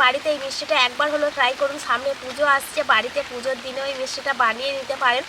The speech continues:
তো এই মিষ্টিটা বানিয়ে যাকেই খাওয়াবেন সেই কিন্তু খুশি হয়ে যাবে। তো বন্ধুরা, আমার আজকের এই রসমালাই রেসিপিটা আপনাদের কেমন লাগলো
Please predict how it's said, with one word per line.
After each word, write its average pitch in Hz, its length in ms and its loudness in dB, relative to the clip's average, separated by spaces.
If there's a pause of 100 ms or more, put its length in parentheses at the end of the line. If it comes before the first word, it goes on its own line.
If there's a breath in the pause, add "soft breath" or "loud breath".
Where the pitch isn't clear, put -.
(340 loud breath)
তো 294 140 4
এই 339 120 4
মিষ্টিটা 330 380 0
বানিয়ে 302 240 4 (100)
যাকেই 302 360 2
খাওয়াবেন 320 300 6 (100)
সেই 269 240 2
কিন্তু 269 200 -6 (100)
খুশি 247 320 -4
হয়ে 190 220 -2
যাবে। 175 180 -4 (320 loud breath)
তো - 40 2 (120)
বন্ধুরা, 311 300 4 (100)
আমার 302 160 4 (100)
আজকের 311 320 -2
এই 320 140 -4
রসমালাই 269 520 0
রেসিপিটা 294 440 -2
আপনাদের 294 260 0 (100)
কেমন 247 240 4 (100)
লাগলো 277 200 0